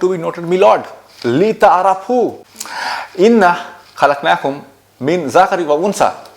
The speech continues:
আমরা তোমাদেরকে সৃষ্টি করেছি একটা জোড়ি থেকে, আদম এবং হাওয়া থেকে। ওয়াজআলনাকুম শুবা ওয়া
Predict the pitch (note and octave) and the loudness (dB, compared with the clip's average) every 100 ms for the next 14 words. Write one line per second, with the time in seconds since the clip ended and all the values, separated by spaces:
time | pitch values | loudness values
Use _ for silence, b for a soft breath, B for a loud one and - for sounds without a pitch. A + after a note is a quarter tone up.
0 | - D3 G#3 G3+ F#3+ F#3+ F#3+ - A#3 F#3 | 0 2 2 -4 -4 -4 -4 -6 -6 0
1 | D3+ C3 C#3 - B - B2+ - C#3 - | 0 0 -8 -12 B -2 -2 2 0 0
2 | - G#2+ F3 F#3+ F3+ C#3 G#2 F#2+ - B | -10 2 4 4 2 -6 -4 -6 -10 B
3 | B B2+ D3+ G#3+ A3+ - - _ A#2 A#2 | B 4 4 2 -2 -10 -20 _ 0 2
4 | B2 A#2+ - - C#3+ C#3+ C3 B2+ A#2 G#3+ | 2 0 -12 0 2 2 0 -6 -2 -4
5 | - - _ _ _ _ _ _ _ B | -4 -20 _ _ _ _ _ _ _ B
6 | B B B A2+ C#3+ E3 G#3 G#3 A3 A3+ | B B B 2 4 6 4 4 0 -6
7 | F3+ C3+ - _ _ _ _ _ _ _ | -6 -10 -20 _ _ _ _ _ _ _
8 | _ _ B B B B - F#3 A#3+ F3+ | _ _ B B B B -2 2 4 4
9 | E3 - - _ _ _ A2+ A#2 | 2 -2 -20 _ _ _ -2 2